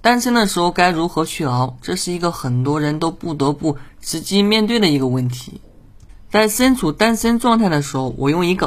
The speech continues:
“熬”字来形容，不知道贴不贴切。反正对于我来说呢，是比较贴切的。因为有很多的孤独时刻，如果是单身，那真的是很难熬。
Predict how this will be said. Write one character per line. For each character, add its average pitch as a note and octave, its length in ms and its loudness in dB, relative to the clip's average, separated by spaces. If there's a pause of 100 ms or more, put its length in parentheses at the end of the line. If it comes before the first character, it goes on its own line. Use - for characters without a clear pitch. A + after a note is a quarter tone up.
“熬” B2+ 240 -2
字 D#3+ 200 -4
来 B2 160 2
形 C3 220 -2
容， B2+ 200 -2 (140)
不 F3+ 120 -4
知 E3 100 -2
道 D3+ 140 2
贴 B2+ 220 -2
不 D#3 100 -2
贴 D3 200 0
切。 C#3 320 -4 (640)
反 C3+ 140 0
正 F3+ 140 2
对 F3+ 140 0
于 F3+ 80 4
我 D#3 180 2
来 B2 160 2
说 C#3+ 240 -2
呢， C3 240 2
是 C#3 140 0
比 B2+ 100 -4
较 B2+ 140 0
贴 B2 200 -4
切 B2 220 -4
的。 - 180 -8 (680)
因 E3 120 0
为 F3 220 4
有 C#3+ 160 6
很 C3 260 -2
多 C#3 120 2
的 D#3 140 2
孤 F3 200 -4
独 D3 160 0
时 C3+ 220 -6
刻， B2+ 380 -8
如 D3+ 180 -4
果 C#3 100 0
是 C#3 160 -4
单 D3+ 300 0
身， C#3+ 300 -2 (100)
那 B2+ 140 -2
真 C3+ 180 -2
的 D3 100 2
是 C3+ 160 -4
很 A#2+ 360 0
难 B2+ 180 0
熬。 - 340 -8